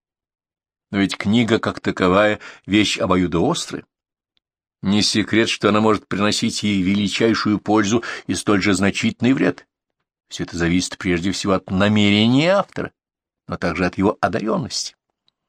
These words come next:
В прежние времена власть имущие старались защитить своих граждан от вредоносных публикаций, и почти во всех странах когда-то существовало цензурное ведомство. Обратимся к отечественной истории.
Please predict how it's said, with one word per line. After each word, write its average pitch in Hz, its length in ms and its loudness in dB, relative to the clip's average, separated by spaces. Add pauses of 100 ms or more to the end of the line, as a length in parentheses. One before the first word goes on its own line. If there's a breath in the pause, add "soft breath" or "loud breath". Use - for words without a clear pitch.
(760)
В - 120 -20
прежние 180 500 2
времена 104 540 2
власть 175 440 0
имущие 180 600 0 (300 loud breath)
старались 147 420 4
защитить 151 720 0
своих 113 360 2
граждан 95 420 2
от 95 120 -2 (220 loud breath)
вредоносных 110 680 2
публикаций, 127 680 0
и - 20 -10
почти 98 300 0
во 101 100 2
всех 98 220 -2
странах 101 460 2
когда-то 95 400 -2 (220 loud breath)
существовало 110 640 2
цензурное 110 640 2
ведомство. 170 480 -4 (840)
Обратимся 151 840 0 (100)
к - 60 -6
отечественной 117 580 0
истории. 92 400 -4